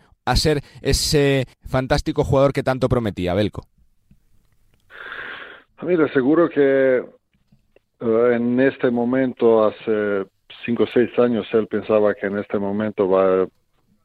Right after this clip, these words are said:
Speaker 2: estar en N B A o,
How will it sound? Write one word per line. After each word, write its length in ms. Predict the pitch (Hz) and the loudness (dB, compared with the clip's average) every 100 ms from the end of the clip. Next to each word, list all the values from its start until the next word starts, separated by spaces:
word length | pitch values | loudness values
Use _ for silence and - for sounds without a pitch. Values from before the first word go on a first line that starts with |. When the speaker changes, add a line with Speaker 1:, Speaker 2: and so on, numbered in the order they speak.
| _ - | _ -18
Speaker 2:
estar 300 | - - 107 | -8 -2 0
en 200 | 101 95 | 0 -4
N 200 | 101 104 | -4 -4
B 580 | 104 104 107 120 120 113 | -4 0 2 4 4 2
A 60 | 95 | 2
o, 600 | 90 90 90 87 - - | 2 2 2 -2 -4 -14